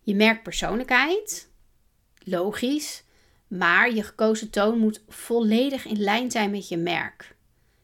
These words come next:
Echt gekoppeld zijn aan je kernwaarden. Als tweede, concurrentie. Voorkom een toon die echt identiek is aan die van je concurrenten. Want dan loop je het risico om alsnog te verdwijnen in die kru-,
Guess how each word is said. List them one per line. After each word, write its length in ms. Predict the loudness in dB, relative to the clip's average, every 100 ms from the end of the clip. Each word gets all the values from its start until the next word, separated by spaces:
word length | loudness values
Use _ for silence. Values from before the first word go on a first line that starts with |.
| _ _
Echt 220 | -2 -2
gekoppeld 480 | -8 -6 -6 -6 -6
zijn 360 | -2 0 -2 -6
aan 180 | -8
je 120 | -8 -2
kernwaarden. 800 | 0 0 -2 -6 -8 -10 -16 -20 _ _ _ _ -20 -20 _ _ _ _ _
Als 220 | -6 -6
tweede, 580 | -4 0 2 0 -4 -8 -14 _ _
concurrentie. 1000 | 0 0 -2 -4 -4 -4 -4 -4 -4 -8 _ _ _ _ _ _ _
Voorkom 680 | -12 -8 -8 -8 -2 0 0 -4 -12 _
een 220 | -4 -2
toon 280 | 0 2 2
die 180 | -2 -4
echt 260 | -8 -10 -8
identiek 640 | -4 0 -2 -2 -8 -4
is 340 | -2 -4 -6 -10
aan 240 | -6 -2
die 160 | -2 -4
van 140 | -6
je 100 | -6
concurrenten. 760 | -8 -8 -6 -4 -4 -6 -12 -16 _ _ _ _ _ _ _
Want 160 | -4
dan 140 | -2 2
loop 220 | 2 0
je 100 | -4
het 80 | -8
risico 640 | -10 -12 -6 -4 -4 -6
om 180 | -6 -4
alsnog 560 | -2 0 2 2 -2 -6
te 120 | -8
verdwijnen 680 | -6 0 2 4 2 -2 -4
in 140 | -6
die 140 | -6 -6
kru-, 280 | -6 -6